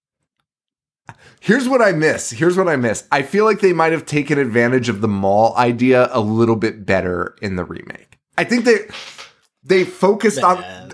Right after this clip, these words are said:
Speaker 1: I think they focused on the mall more. I think, I think George's is fucking obviously a better movie, obviously. But I, I like, I like the zany mall stuff the most.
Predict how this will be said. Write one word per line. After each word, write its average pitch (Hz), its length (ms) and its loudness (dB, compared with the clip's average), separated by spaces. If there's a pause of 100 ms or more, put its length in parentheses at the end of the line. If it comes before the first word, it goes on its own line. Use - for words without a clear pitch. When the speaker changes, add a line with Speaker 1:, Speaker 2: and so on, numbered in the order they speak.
(100)
Speaker 1:
I 165 100 0
think 214 300 0
they 180 160 4
focused 175 680 0
on 139 160 2
the 127 80 0
mall 117 320 2
more. 101 460 -4
I 160 100 0
think, 190 400 -2
I 156 120 2
think 165 460 -4 (260)
George's 156 540 2
is 120 200 -2
fucking 131 340 0
obviously 113 540 2
a 107 140 -4
better 92 260 0
movie, 85 480 -4
obviously. - 680 -4 (440)
But 160 220 2
I, 156 280 0 (300)
I 139 140 0
like, 143 340 0
I 110 60 0
like 127 180 0
the 117 120 2
zany 110 380 2
mall 98 280 2
stuff - 400 -8
the - 80 -12
most. - 500 -10